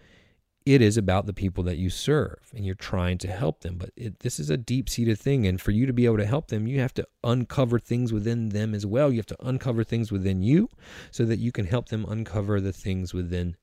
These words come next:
them, right? This is all about the, the purpose that is driving your mission in life. Now, this, like I said, storytelling can pertain to yourself,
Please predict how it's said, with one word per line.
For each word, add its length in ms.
them, 540
right? 280
This 100
is 120
all 440
about 320
the, 200
the 440
purpose 560
that 140
is 200
driving 640
your 300
mission 440
in 220
life. 460
Now, 160
this, 300
like 200
I 100
said, 300
storytelling 560
can 180
pertain 360
to 100
yourself, 500